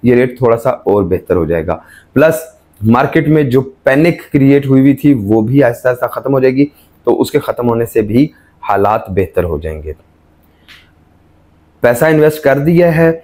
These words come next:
तो अब आपकी investment का time है कि अब आप time invest करें, अब आप इस पे time लगाएं। जब तक आप इस पे time नहीं लगाएंगे,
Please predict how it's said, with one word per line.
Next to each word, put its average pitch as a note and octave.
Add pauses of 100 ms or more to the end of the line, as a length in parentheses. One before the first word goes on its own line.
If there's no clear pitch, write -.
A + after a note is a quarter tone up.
(260)
तो -
अब D3+
आपकी C3
investment A#2+
का B2
time G#2
है A#2 (380)
कि C3
अब A#2
आप B2 (120)
time C#3
invest G#2
करें, E2+
अब B2
आप A#2+
इस A2+
पे C#3
time A#2+
लगाएं। F2+ (320)
जब A#2
तक C3+
आप C3+
इस C3+
पे -
time A2
नहीं A#2+
लगाएंगे, A2+